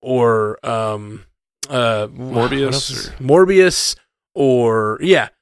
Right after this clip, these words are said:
Speaker 1: And th-, she was even a doctor studying spiders. Couldn't she have had, like, Doctor Morbius's notes on bats or something like that? Like, they could have easily mixed that in there.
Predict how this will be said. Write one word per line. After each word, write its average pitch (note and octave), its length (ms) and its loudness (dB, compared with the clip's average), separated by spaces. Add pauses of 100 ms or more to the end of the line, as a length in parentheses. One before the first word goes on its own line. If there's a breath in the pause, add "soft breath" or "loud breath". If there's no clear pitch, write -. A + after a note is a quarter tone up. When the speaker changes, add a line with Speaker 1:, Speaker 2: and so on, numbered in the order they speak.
(100)
Speaker 1:
And B3+ 180 0
th-, G#3+ 240 -10
she C#4 140 0
was C4 160 0
even C#4 220 2
a A#3 60 -4
doctor G#3+ 520 0
studying A3 480 2
spiders. G#3+ 640 2 (300 loud breath)
Couldn't C4+ 240 2
she - 180 -2
have A#3 120 -2
had, G3+ 280 2
like, G#3 300 0 (440 soft breath)
Doctor F#3+ 360 2
Morbius's G3 720 2
notes G3 500 4
on F3+ 300 0
bats D#3 500 2
or G#3 60 0
something A3 260 2
like A3 140 2
that? A3+ 220 4
Like, G#3 100 -2
they A3+ 180 -4
could A#3+ 140 -2
have A#3 80 -6
easily A3+ 240 0
mixed G3+ 280 0
that G3+ 160 0
in G#3+ 160 4
there. D3 300 4